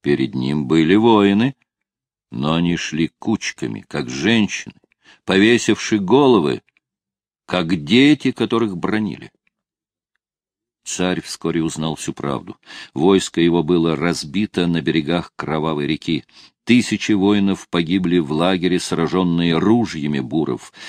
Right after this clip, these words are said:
Тысячи других потонули в реке, пока вода не покраснела, и тела убитых не погружали одно другое в глубину.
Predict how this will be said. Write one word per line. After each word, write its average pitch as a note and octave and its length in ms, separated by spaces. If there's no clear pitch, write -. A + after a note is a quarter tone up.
Тысячи A2+ 440
других G2+ 480
потонули G2+ 460
в F#2 80
реке, G#2 360
пока G2 280
вода F#2+ 320
не F#2 100
покраснела, E2+ 800
и G#2 160
тела G#2 320
убитых G#2 600
не G2+ 200
погружали F2+ 1000
одно E2 680
другое F2+ 800
в D2 180
глубину. E2 540